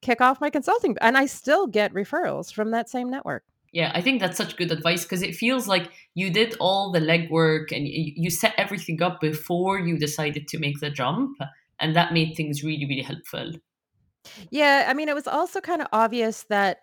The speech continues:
Speaker 1: for, because of my career, if you are looking for a full-time <laughs> position, which is an entrepreneur position, right? Build your own thing, starting from scratch, whatever. It's actually hard to land those jobs anyway. The best way you land those jobs is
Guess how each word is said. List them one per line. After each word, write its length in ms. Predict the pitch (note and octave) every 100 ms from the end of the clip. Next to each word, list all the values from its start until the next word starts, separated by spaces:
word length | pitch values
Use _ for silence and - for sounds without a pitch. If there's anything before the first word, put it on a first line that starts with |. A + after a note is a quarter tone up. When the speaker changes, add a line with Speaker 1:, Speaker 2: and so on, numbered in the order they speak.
| -
Speaker 1:
for, 240 | B3 -
because 340 | A#3+ A#3 D#4 D#4
of 120 | B3
my 160 | A#3+
career, 600 | A3 G3 D#3+ D#3 C#3 C3+ D#3 - _ -
if 360 | A#3+ D4 -
you 380 | B3+ A#3+ A#3+ A3+ -
are 340 | F#3+ G#3 A#3 B3+
looking 400 | G3+ F#3+ F#3 E3+
for 340 | - F3+ E3
a 180 | F3 E3+ - -
full-time 400 | F#3+ G3+ G#3 B3+
<laughs> 0 |
position, 600 | F4 B3 A#3+ - A3 F#3
which 180 | F#3 G3+
is 100 | F3+
an 120 | F#3 - _ _ -
entrepreneur 680 | A3+ - G3+ - F#3+ F3+ F3
position, 400 | D3+ D3 - D3+
right? 220 | D#3 -
Build 200 | F3 D#3+
your 100 | E3
own 140 | D#3+
thing, 280 | D#3+ D#3+ D#3
starting 300 | - D3+ D#3
from 100 | D#3
scratch, 340 | - D3+ D3+
whatever. 340 | D#3+ D3+ E3+ G#3+ _ - - _ - -
It's 120 | A#3
actually 240 | D#4 C#4
hard 260 | G#3+ G#3 G#3
to 80 | F3+
land 280 | E3 F3+ G3
those 160 | G#3
jobs 260 | G3 F#3 -
anyway. 580 | D3 D3+ E3 E3+ E3+ F3+ -
The 60 | F3+
best 280 | G3 G3+ A3
way 120 | G3
you 120 | F#3+
land 240 | E3 E3 E3
those 120 | E3
jobs 280 | E3+ E3 D#3
is 140 | C#3+